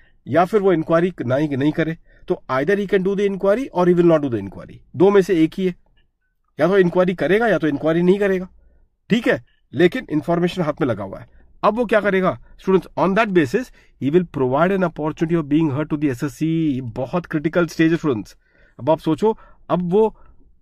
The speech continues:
अपॉर्चुनिटी कैसे देगा एसएससी को? How he is going to provide an opportunity to the S S C? तो एसएससी को अपॉर्चुनिटी देने के लिए वो शो कॉज नोटिस एसएससी को देने वाला है।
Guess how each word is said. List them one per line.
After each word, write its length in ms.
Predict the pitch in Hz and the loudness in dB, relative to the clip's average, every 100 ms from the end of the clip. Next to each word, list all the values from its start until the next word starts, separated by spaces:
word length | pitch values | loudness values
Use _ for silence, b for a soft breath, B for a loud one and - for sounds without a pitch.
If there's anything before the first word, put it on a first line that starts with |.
| _ _ _ _ _ _ - | _ _ _ _ _ _ -6
अपॉर्चुनिटी 600 | - 170 175 170 220 240 | -4 0 0 0 -4 -4
कैसे 260 | 233 214 226 | -4 -2 0
देगा 200 | 214 170 | 2 0
एसएससी 280 | 147 123 | -2 -8
को? 140 | 117 - B B B B - | -12 -12 B B B B -4
How 140 | 143 220 | 0 0
he 180 | 233 247 | 0 -4
is 60 | 202 | 0
going 200 | 226 220 | -2 -2
to 80 | - | -4
provide 320 | 208 208 214 | -2 0 0
an 100 | 208 | -4
opportunity 520 | 185 196 190 208 196 | -4 -4 -4 -6 -6
to 100 | 202 | -4
the 120 | 190 | -4
S 100 | 175 | -4
S 100 | 180 | -6
C? 280 | 220 233 151 b b - | -6 -6 -6 b b -4
तो 180 | 151 147 | 0 2
एसएससी 640 | 120 - 131 135 185 175 208 | 0 -10 -8 -8 -8 -8 -4
को 100 | 190 | -2
अपॉर्चुनिटी 560 | - 156 156 185 190 | -2 -4 -2 -2 0
देने 200 | 160 165 | 0 0
के 120 | 156 | -2
लिए 180 | 147 202 | -2 -2
वो 160 | 202 185 | -2 -4
शो 260 | - 160 | -2 -2
कॉज 240 | 160 185 151 | 0 -2 0
नोटिस 380 | 151 185 185 - _ - | -2 -2 -4 -10 _ -16
एसएससी 460 | - 127 156 160 | -12 -8 -8 -6
को 120 | 147 | -4
देने 180 | 113 101 | -4 -4
वाला 200 | 92 85 | -8 -14
है। 100 | - | -20